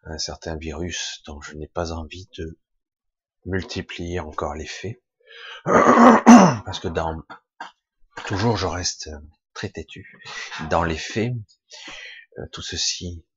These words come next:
n'a rien de, d'aussi naturel, entre guillemets, qu'on veut bien nous faire croire. Il se passe des choses beaucoup plus complexes.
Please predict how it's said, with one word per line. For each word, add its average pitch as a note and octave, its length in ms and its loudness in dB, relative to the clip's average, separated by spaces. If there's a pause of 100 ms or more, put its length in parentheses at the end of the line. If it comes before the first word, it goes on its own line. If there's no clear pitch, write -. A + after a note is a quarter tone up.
(260)
n'a F2 240 -10
rien E2+ 400 -6 (1160)
de, D2+ 480 -10 (120)
d'aussi - 640 -8 (1400)
naturel, F#2+ 640 -6
entre F2 260 -8
guillemets, F2+ 580 -6 (520)
qu'on - 180 -16
veut D#2+ 120 -10
bien E2 160 -8
nous E2+ 100 -10
faire - 320 -12
croire. G#2+ 420 -6
Il C2 100 -18
se - 120 -16
passe D#2 320 -8
des - 80 -18
choses E2 460 -8 (280)
beaucoup - 240 -10
plus - 140 -12
complexes. - 840 -10